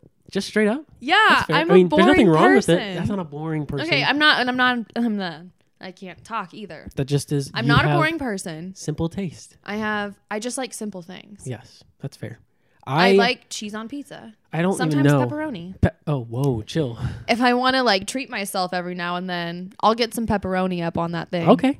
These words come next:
Speaker 1: okay. My favorite is pepperoni and mushroom, but I'm, I'm convinced that I might like chicken better, on pizza. Have you ever had chicken on pizza?
Speaker 2: Margarita pizzas.
Speaker 1: Margarita pizzas are good.
Speaker 2: Those
Speaker 1: Those don't
Speaker 2: are
Speaker 1: have chicken.
Speaker 2: so good.
Speaker 1: But they're really good.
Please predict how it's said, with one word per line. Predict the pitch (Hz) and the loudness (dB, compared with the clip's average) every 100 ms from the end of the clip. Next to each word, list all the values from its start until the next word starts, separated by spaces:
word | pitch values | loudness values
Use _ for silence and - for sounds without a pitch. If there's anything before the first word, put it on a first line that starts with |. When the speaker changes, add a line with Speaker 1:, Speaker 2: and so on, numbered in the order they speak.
| - | -2
Speaker 1:
okay. | 226 - 277 _ _ 330 226 202 | -4 -4 -12 _ _ -2 -2 -4
My | 180 | -4
favorite | 233 240 226 | -2 -2 0
is | 196 | 0
pepperoni | 202 185 185 165 | 0 2 0 2
and | |
mushroom, | 151 165 - 139 123 - | 0 -2 -4 -8 -8 -10
but | 143 147 | -4 0
I'm, | 190 185 _ _ | 0 -2 _ _
I'm | 160 233 | -2 4
convinced | 254 202 202 185 - - 415 - _ | 4 6 2 0 -6 -18 -20 -20 _
that | 156 | -2
I | 151 | 2
might | 160 175 | 2 2
like | 175 165 | -2 -8
chicken | - - 175 143 | -8 -6 -2 -2
better, | 127 135 117 - _ _ _ _ _ | -2 -6 -8 -14 _ _ _ _ _
on | 139 | -12
pizza. | 127 120 - | -10 -10 -8
Have | 147 | -2
you | 160 | 0
ever | 185 | 0
had | 190 185 | -2 2
chicken | 165 160 | 4 4
on | 143 | 4
pizza? | 285 - | 4 4
Speaker 2:
Margarita | 247 240 | 2 2
pizzas. | 208 190 170 156 156 | -2 -6 -10 -12 -6
Speaker 1:
Margarita | 160 170 170 160 | 0 0 0 0
pizzas | 160 151 156 | 0 -2 -4
are | 156 | -4
good. | 135 | -2
Speaker 2:
Those | 190 208 | 0 4
Speaker 1:
Those | 160 | 4
don't | 196 202 | 6 4
Speaker 2:
are | |
Speaker 1:
have | 196 | 2
chicken. | - 202 143 | 0 -2 -2
Speaker 2:
so | 180 202 196 180 | 0 2 2 0
good. | 160 139 143 165 - | -6 -14 -14 -16 -12
Speaker 1:
But | 143 | -10
they're | 135 | -8
really | 127 131 127 | -6 -6 -6
good. | 120 110 | -6 -10